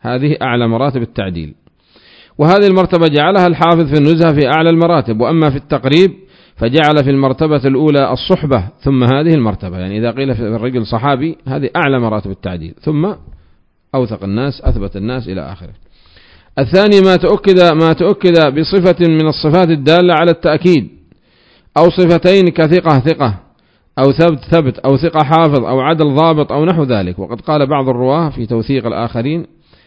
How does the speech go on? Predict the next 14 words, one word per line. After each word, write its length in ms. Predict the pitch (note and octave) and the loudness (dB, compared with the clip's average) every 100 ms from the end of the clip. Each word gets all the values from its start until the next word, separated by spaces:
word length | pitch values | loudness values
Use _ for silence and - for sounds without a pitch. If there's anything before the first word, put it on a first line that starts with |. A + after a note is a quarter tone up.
| _ | _
يقول: 260 | A2+ C#3 C3+ | -8 -4 -4
"فلان 340 | C3+ D#3+ D3+ | -2 -2 -4
ثقة، 360 | A#2 C#3 D3 B2+ | -6 -6 -4 -4
ثقة، 380 | C3 D3 C#3+ A#2+ | -6 -8 -6 -6
ثقة، 360 | C#3 C#3 C3 | -8 -8 -8
ثقة"، 240 | B2+ C#3+ D3+ | -8 -8 -8
حتى 300 | D#3+ - C3 | -8 -8 -8
انقطع 400 | B2 D3 D3+ D3+ | -6 -6 -6 -6
نفسه. 380 | A2+ G2 - F#2+ _ _ _ _ | -6 -8 -12 -18 _ _ _ _
هذا 220 | C3+ C3 | -10 -6
أيضًا 220 | C#3 D3+ | -4 -2
من 140 | D3+ B2+ | -2 -2
هذه 160 | C3+ | -2
المرتبة. 440 | A#2+ G2 E2 F2+ | -4 -8 -10 -16